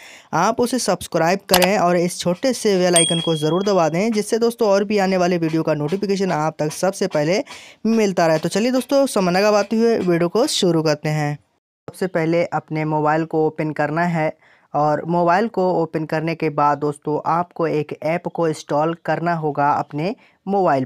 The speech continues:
पर। तो चलिए हम जाते हैं अपने प्ले स्टोर पर, आपको भी अपने प्ले स्टोर पर जाना है और प्ले स्टोर पर आने के बाद दोस्तों आपको प्ले स्टोर के सर्च बॉक्स में यहाँ पर टाइप करना होगा एम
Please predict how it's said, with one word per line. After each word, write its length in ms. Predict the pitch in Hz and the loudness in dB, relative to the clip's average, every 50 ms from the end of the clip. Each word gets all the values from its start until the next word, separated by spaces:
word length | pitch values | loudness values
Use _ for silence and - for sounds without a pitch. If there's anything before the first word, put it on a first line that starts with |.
| - - | -2 -2
पर। 220 | 135 131 127 120 123 - - - _ _ | -2 -2 -2 -4 -8 -12 -20 -20 _ _
तो 80 | - 160 | -6 -6
चलिए 380 | - - 175 165 170 170 170 175 | -4 -2 -2 0 0 0 -2 -2
हम 240 | 165 170 165 165 165 | -2 -2 -2 -2 0
जाते 320 | 160 151 151 151 - 180 180 | 0 0 0 0 -2 -2 -2
हैं 220 | 175 170 165 160 | 0 0 0 0
अपने 260 | 151 151 - 156 160 151 | -2 -2 -2 -4 -6 -4
प्ले 300 | - 156 151 156 151 151 | -4 -2 -2 0 0 -2
स्टोर 360 | 147 - - 151 156 160 - - | -4 -4 -4 -2 -2 -2 -2 -2
पर, 120 | 160 156 | -2 0
आपको 400 | 156 127 143 147 143 - - 165 | 0 0 0 -2 -2 -4 -6 -6
भी 180 | 156 147 156 156 | -4 -4 -4 -4
अपने 240 | 160 - - 156 156 | -4 -6 -4 -6 -6
प्ले 260 | 151 - 151 151 147 143 | -4 -4 -4 -2 -2 -4
स्टोर 300 | - - 151 147 143 - - | -4 -4 -4 -4 -4 -2 -4
पर 100 | 143 135 | -4 -2
जाना 340 | 139 139 135 135 156 175 | -2 -4 -2 -2 -2 -2
है 260 | 175 165 160 165 220 233 - - - - _ _ - | -2 0 -2 -2 -4 -6 -8 -16 -20 -20 _ _ -2
और 120 | 160 165 | -2 -2
प्ले 320 | 160 - 214 226 247 - - 180 | -2 -2 0 0 0 0 -2 -4
स्टोर 340 | 175 - - 170 170 165 - | -8 -4 -2 -2 -2 -2 0
पर 100 | 165 160 147 | -2 -2 0
आने 300 | - 143 147 147 156 151 | 0 -2 -2 -2 -4 -6
के 160 | - 156 151 | -4 -4 -6
बाद 320 | 147 147 160 165 170 160 151 | -2 0 0 2 2 2 0
दोस्तों 360 | 156 156 151 - - 160 151 - - | 0 -2 -4 -4 -4 -4 -4 -2 -2
आपको 280 | 147 147 147 - 156 151 | -4 -4 -4 -4 -6 -6
प्ले 360 | - 196 202 196 196 - - | -4 -4 -2 -2 -2 -2 -4
स्टोर 320 | - - - 156 147 147 - | -6 -6 -4 -4 -4 -4 -4
के 100 | - 156 151 | -4 -6 -6
सर्च 420 | - - - 220 196 190 - - | -6 -6 -4 -2 -2 -2 -4 -4
बॉक्स 260 | 165 160 156 151 - - | -4 -2 -4 -4 -6 -8
में 180 | 165 156 151 143 - | -6 -6 -6 -6 -6
यहाँ 260 | 151 147 147 156 196 196 | -8 -8 -6 -4 -6 -4
पर 160 | - 175 160 | -4 -4 -4
टाइप 300 | - 165 156 156 151 - | -2 0 -2 -2 -2 -4
करना 300 | - 151 147 143 143 143 | -6 -6 -4 -2 -2 -2
होगा 420 | 143 139 135 131 139 139 151 165 175 - - - - _ _ _ _ 165 | -2 -2 -2 -2 0 0 0 0 -2 -6 -14 -20 -20 _ _ _ _ -4
एम 280 | 160 165 170 175 170 | -2 -2 0 -2 -4